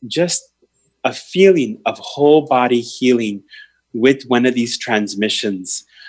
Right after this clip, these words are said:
And this is what Master Sha is offering. So when you join these retreats, uh, you're actually going to get four, uh,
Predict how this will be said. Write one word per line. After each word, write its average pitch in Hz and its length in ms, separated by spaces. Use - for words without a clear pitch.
And 135 220
this 196 220
is 208 140
what 175 220
Master 143 400
Sha 135 340
is 123 220
offering. 127 580
So - 160
when 120 200
you 120 120
join 190 480
these 165 240
retreats, 160 800
uh, 110 320
you're 160 320
actually 165 380
going 139 240
to 131 100
get 123 260
four, 196 880
uh, 107 260